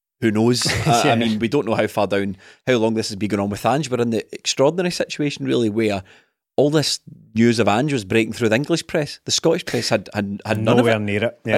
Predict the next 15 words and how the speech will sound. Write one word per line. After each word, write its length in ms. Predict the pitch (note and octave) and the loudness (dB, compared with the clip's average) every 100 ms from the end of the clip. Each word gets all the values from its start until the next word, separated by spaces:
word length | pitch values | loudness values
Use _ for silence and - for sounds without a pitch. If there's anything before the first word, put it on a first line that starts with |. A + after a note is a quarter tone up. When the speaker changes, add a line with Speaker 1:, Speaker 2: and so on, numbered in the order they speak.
| G#2+ | 2
Speaker 1:
Uh, 40 | |
Speaker 2:
nowhere 280 | G#2+ - G#2 | 0 0 2
Speaker 1:
no, 120 | D#3 | 2
Speaker 2:
near 20 | G#3 | 2
Speaker 1:
nowhere 80 | |
Speaker 2:
it. 80 | F#3+ | 2
Speaker 1:
near 240 | A2 B2+ G3+ | 0 -2 -2
it. 120 | B3+ | -2
And 180 | D3+ A2+ - _ _ _ _ | -2 -6 -10 _ _ _ _
y-, 80 | D3+ | -4
you're 160 | D3 D3+ | 0 2
like, 340 | C#3 C#3+ - - - _ | 2 2 0 -14 -20 _
y-, 80 | B2+ - | -8 -8
that's 280 | B2+ D3 D3+ | 0 0 2
obviously, 440 | D3+ C3 - G#2+ | 0 0 0 0